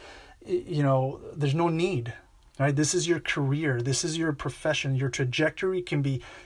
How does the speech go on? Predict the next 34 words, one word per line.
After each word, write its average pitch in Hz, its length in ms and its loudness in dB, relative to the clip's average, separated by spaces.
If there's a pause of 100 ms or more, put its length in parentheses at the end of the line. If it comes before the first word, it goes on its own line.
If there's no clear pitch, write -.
(140)
deeply 180 540 -4
impacted 156 680 0
right 143 460 4
now 160 380 2
just 139 220 -2
by 165 140 0
learning 156 400 0
a 127 60 -2
few - 260 -4
simple 175 460 -2
things 147 380 -2 (340)
that 143 120 0
will 135 80 0
take 160 400 -6 (240)
a 139 80 -4
fraction 135 880 -2 (240)
of 143 220 0
the, 135 120 -2 (200)
you 160 100 0
know, 131 140 4
a 117 40 -2
fraction 170 340 2
of 139 60 0
a 143 60 0
time 139 360 -2
during 135 280 2
your, 127 280 0 (400)
your, 147 340 2
your 147 140 0
study 147 260 0
preparation 135 600 0
in 127 120 2
a 123 40 0
week, 131 260 -2